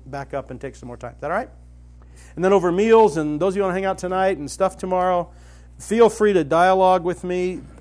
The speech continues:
uh, personal things, things you think may not be so appropriate in a large group setting to ask. Uh,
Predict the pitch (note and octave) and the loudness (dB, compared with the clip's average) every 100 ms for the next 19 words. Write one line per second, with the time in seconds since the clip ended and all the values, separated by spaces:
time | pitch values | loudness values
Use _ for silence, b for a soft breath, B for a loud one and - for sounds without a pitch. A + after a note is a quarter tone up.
0 | - D#3 D3 - F3+ F#3 F#3+ F3+ F3+ E3 | -14 -8 -8 -6 -8 -6 -6 -6 -8 -8
1 | G3 F3+ E3+ F#3+ E3 F3+ E3+ E3+ E3+ F#3 | -10 -12 -12 -10 -8 -8 -6 -8 -8 -4
2 | F#3 F3 F#3 F3+ F#3 F3 - E3 D#3 D3+ | -4 -4 -6 -4 -6 -6 -10 -10 -6 -2
3 | E3 F3 D#3 F3+ - F3 E3+ E3 E3 E3+ | -2 -2 -4 -10 -6 -8 -8 -8 -6 -6
4 | E3+ - B B B B D3 D3 C#3+ | -8 -16 B B B B -2 0 0